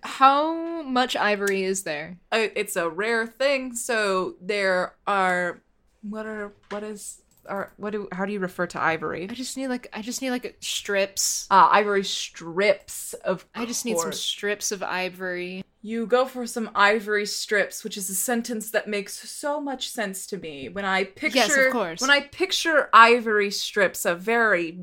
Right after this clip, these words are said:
Speaker 2: visceral image comes to mind, 'cause I
Speaker 1: Yes.
Speaker 2: absolutely know of what we speak, which is why that's,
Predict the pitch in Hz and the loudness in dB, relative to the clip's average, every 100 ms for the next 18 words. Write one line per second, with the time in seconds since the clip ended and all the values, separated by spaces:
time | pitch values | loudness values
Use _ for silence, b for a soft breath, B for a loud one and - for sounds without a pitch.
0 | 180 330 - 262 233 196 175 151 190 165 | -6 -2 0 2 4 4 4 2 -2 -2
1 | 160 - 196 165 - 185 170 170 160 160 | -4 -2 0 0 -6 -6 0 2 2 0
2 | 240 202 196 185 175 - B B _ _ | 2 4 6 6 6 2 B B _ _
3 | 262 285 - 233 196 190 208 233 - 170 | 2 2 4 2 2 0 0 0 -2 -8
4 | 170 175 165 170 180 _ _ _ _ _ | -4 -2 0 0 -2 _ _ _ _ _
5 | - 202 170 202 - 196 190 190 - - | 0 0 2 -2 -2 -4 -6 -6 -8 -6
6 | 277 233 - - b b b - 214 220 | -6 -6 -12 -20 b b b -4 0 0
7 | 226 220 190 208 208 302 392 214 170 160 | 0 -2 -2 -2 6 8 10 8 6 2
8 | 196 - 202 202 - | -2 -2 -2 -2 -12